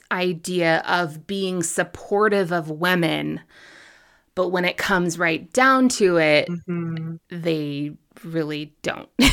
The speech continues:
Speaker 1: Like, they,
Speaker 2: Mm-hmm.
Speaker 1: yeah.
Speaker 2: Yeah.
Speaker 1: Um, yeah. So I think that, you know,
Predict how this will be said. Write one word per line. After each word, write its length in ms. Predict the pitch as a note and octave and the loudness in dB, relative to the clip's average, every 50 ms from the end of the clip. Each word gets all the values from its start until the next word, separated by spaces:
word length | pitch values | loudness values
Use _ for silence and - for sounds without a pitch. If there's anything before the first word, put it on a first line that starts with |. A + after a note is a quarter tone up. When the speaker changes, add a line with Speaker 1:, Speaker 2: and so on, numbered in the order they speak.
| - E4 - | 8 8 8
Speaker 1:
Like, 220 | A3 C#4+ C#4 - F#3 | 8 6 6 6 4
they, 160 | F3+ E3 D#3+ | 2 2 2
Speaker 2:
Mm-hmm. 360 | E3+ F#3 F3 E3+ E3 E3 E3 D#3 | 0 -4 -4 -4 -4 -4 -4 -4
Speaker 1:
yeah. 140 | - - - - - - - - - - | -4 -4 -6 -8 -16 -18 -18 -16 -14 -14
Speaker 2:
Yeah. 100 | - - - | -10 -2 2
Speaker 1:
Um, 500 | F#3+ F#3+ F3+ E3+ D#3+ D#3 D3 C#3+ C#3 - _ _ _ _ - | 4 6 6 6 6 6 4 0 -2 -4 _ _ _ _ -8
yeah. 420 | - E3 E3+ D#3+ D3+ - - - - - | -4 2 4 4 4 4 2 -6 -8 -12
So 360 | - - - - A#3 A3+ G3 E3 | -12 -8 -2 4 6 6 6 6
I 140 | F#3+ G3+ | 6 4
think 480 | F#3+ - A#3+ A3 G#3 F#3+ E3 - - - _ _ _ _ _ _ _ | 4 4 2 2 2 2 -2 -8 -16 -20 _ _ _ _ _ _ _
that, 440 | - F3 G3+ F3 F3+ F3+ D#3 - - _ _ _ _ _ - | -4 2 2 4 4 4 2 0 -2 _ _ _ _ _ -6
you 140 | F#3+ F3 | -4 -2
know, 360 | D#3+ D3 - - - E3 E3+ | -2 -2 -2 -2 -4 -6 -8